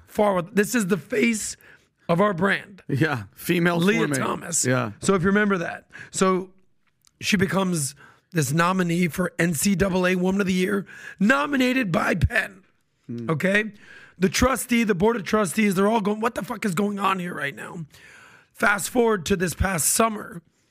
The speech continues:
Speaker 1: prior to the October seventh Hamas attack, the Palestinian groups on campus were basically organizing this summer river to the sea revival ideology type thing. The board,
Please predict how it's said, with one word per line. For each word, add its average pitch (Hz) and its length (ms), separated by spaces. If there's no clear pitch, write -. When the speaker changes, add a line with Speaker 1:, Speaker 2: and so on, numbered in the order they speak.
Speaker 1:
prior 196 420
to 202 80
the 190 140
October 175 460
seventh 165 480
Hamas 160 480
attack, 151 540
the 180 100
Palestinian 185 1000
groups 160 500
on 147 180
campus 170 580
were 185 100
basically 180 480
organizing 180 720
this 165 160
summer 175 600
river 175 360
to 196 120
the 170 120
sea 190 260
revival 170 680
ideology 151 640
type 160 240
thing. 160 380
The 175 100
board, 185 560